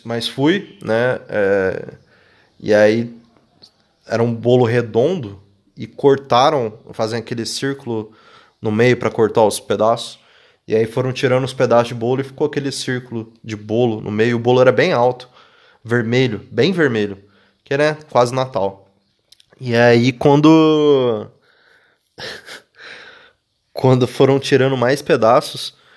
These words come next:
esse bolo começou a dar uma, uma leve tombada. E qualquer pessoa normal pensaria o quê? "Ah,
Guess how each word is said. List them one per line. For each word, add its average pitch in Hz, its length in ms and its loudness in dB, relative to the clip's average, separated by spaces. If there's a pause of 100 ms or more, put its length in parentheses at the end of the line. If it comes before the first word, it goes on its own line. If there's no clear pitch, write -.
(240)
esse - 260 -8
bolo 117 400 2
começou 127 440 0
a - 20 4
dar 123 160 2
uma, 127 400 4
uma 107 160 2
leve 117 320 2
tombada. 110 840 -4 (600)
E 135 80 -16
qualquer 143 440 2
pessoa 147 520 0
normal 123 920 -2 (1200)
pensaria 127 400 4
o 123 40 2
quê? 123 320 -4 (320)
"Ah, 160 360 2